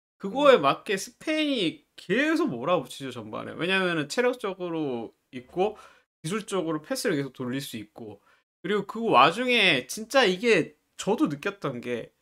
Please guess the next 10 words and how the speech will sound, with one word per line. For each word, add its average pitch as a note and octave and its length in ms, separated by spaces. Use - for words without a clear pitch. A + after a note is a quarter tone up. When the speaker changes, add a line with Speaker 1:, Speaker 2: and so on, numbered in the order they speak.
Speaker 1:
오히려 B3 480
골을 D4+ 360
십일 - 320
분에 A#4+ 180
먹은 F3+ 220
게 G#3+ 100
다행일지도 A#3+ 680
모른다는 E3+ 480
생각을 A#2 420
했어. G2+ 480